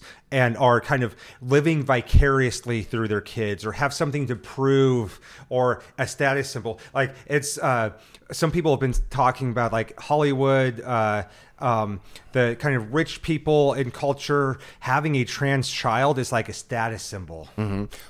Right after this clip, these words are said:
Speaker 2: Well, and it seems like it would be a large burden on a seven-year-old to
Speaker 1: Yes.
Speaker 2: determine
Speaker 1: Isn't that
Speaker 2: their
Speaker 1: so sad that we're
Speaker 2: Yeah.
Speaker 1: placing that burden on them?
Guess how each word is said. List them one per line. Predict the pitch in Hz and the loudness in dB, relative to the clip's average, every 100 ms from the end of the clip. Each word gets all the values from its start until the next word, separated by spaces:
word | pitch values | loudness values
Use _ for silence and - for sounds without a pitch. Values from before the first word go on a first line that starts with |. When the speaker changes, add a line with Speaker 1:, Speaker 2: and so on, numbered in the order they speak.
| - | 0
Speaker 2:
Well, | 156 | 2
and | 151 | 2
it | |
seems | 135 180 | 0 -2
like | 151 | -4
it | - | -2
would | 113 110 | -2 0
be | 110 107 | 2 2
a | 95 87 82 - - | 2 0 -4 -10 -10
large | 95 98 95 95 87 - | 0 4 4 2 -2 -14
burden | 85 80 95 95 80 80 80 73 - _ 92 | -12 -2 0 0 -4 -8 -8 -10 -14 _ -10
on | 87 | -6
a | |
seven-year-old | - 95 87 85 80 76 76 | -4 -4 -4 -6 -6 -6 -4
to | 104 | 2
Speaker 1:
Yes. | 123 117 98 | 4 4 2
Speaker 2:
determine | 92 90 87 - | 0 -2 -4 0
Speaker 1:
Isn't | 196 196 | 2 4
that | 240 | 4
Speaker 2:
their | 233 | 4
Speaker 1:
so | 214 | 2
sad | 165 - 139 135 170 165 | 0 -4 -4 -2 -4 -4
that | 156 | -4
we're | 135 | 0
Speaker 2:
Yeah. | 165 104 78 | 2 2 2
Speaker 1:
placing | 151 160 170 | 0 0 -2
that | 147 117 | -2 -2
burden | 117 120 147 180 175 | 0 0 0 -2 -4
on | 170 175 | -2 -2
them? | 180 190 202 | 0 0 0